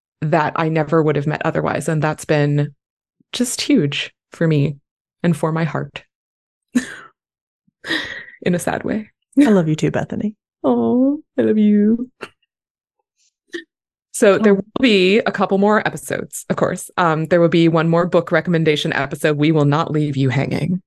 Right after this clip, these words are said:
Speaker 1: And Rochelle and I are doing one more gift episode, mostly because we want the excuse to hang out and look at pretty and cool things.
Speaker 2: We look forward to this episode every year. I
Speaker 1: It's the
Speaker 2: admit that it's, like,
Speaker 1: best. <laughs>
Speaker 2: fifty percent for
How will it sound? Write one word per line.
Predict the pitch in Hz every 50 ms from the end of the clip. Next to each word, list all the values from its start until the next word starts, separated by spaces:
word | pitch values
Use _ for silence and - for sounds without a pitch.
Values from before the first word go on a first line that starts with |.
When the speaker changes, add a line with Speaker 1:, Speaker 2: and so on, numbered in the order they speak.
| _ _ _ - - - - - - - - _ _
Speaker 1:
And | - 208 220 240 208 151 135 120 123 151 196 254 277 - - - - - _ - - - -
Rochelle | 175 190 - - 185 175 185 190
and | 185 190
I | 185 180
are | 180 175
doing | 180 170 170 170
one | 165 165 165 180
more | 180 180 180
gift | - 165 151 143 -
episode, | - 160 - 147 - - 139 139 143 - - _
mostly | - 240 277 339 381 440 440 440 415 370
because | 294 294 285 - 247 214
we | 214 233
want | 214 196 196 196 - -
the | - 202
excuse | 180 170 151 - - 185 180 -
to | - 170
hang | 156 175 156 151
out | 143 139 127 -
and | - 156 156 147
look | 147 151 139
at | 156 - -
pretty | - 170 147 143 139 120
and | - 139 131 135 - -
cool | - - 127 117 - 156 - _ _
things. | - - - - - - - - _ _ _ _ _ _ _ _ _ _ _ _ _ _ _ _ _
Speaker 2:
We | 220 226
look | 240 262 254 254
forward | - 240 220 214 -
to | - 190
this | 196 185 - -
episode | 175 165 - 165 - - 160 156 156
every | - 160 160 151 151 156 156 156 156
year. | 151 147 151 156 156 156 160 165 160 151 - -
I | 160 165 170
Speaker 1:
It's | 165 170 -
the | -
Speaker 2:
admit | 165 160 170 170 170 -
that | 247 247 247 247 247 240 240 247 247
it's, | - - -
like, | - -
Speaker 1:
best. | - 440 -
<laughs> | - 214 466
Speaker 2:
fifty | 466 226 220
percent | 494 571 233 208 - 233 208 208 196 -
for | - - 202 196 196